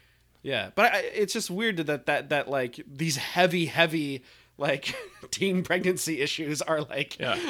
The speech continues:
Speaker 1: are, like, in this, like, "Hey."
Speaker 2: Isn't that weird? As a kid, that stuff just goes right over
Speaker 1: Whoa.
Speaker 2: your head.
Speaker 1: Yeah, yeah. Speaking of John Travolta and, and, like, crazy movies that are,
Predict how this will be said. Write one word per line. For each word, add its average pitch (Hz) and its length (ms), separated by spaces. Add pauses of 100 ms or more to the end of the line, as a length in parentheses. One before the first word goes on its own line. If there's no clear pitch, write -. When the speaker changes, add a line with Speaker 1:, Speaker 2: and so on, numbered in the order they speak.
Speaker 1:
are, 156 120
like, 147 280
in 160 260
this, 143 220
like, 143 220
"Hey." 190 540 (400)
Speaker 2:
Isn't 180 160
that 180 140
weird? 151 200
As 135 80
a 123 60
kid, 151 220
that 151 120
stuff 131 160
just 127 180
goes 120 200 (400)
right 135 400
over 139 180
Speaker 1:
Whoa. 104 80
Speaker 2:
your 95 80
head. 87 180
Speaker 1:
Yeah, 113 200 (360)
yeah. - 200 (260)
Speaking 196 320
of 135 60
John 131 240
Travolta 127 400
and, 143 180
and, 117 140
like, 117 320
crazy 131 340
movies 131 360
that 123 100
are, 113 160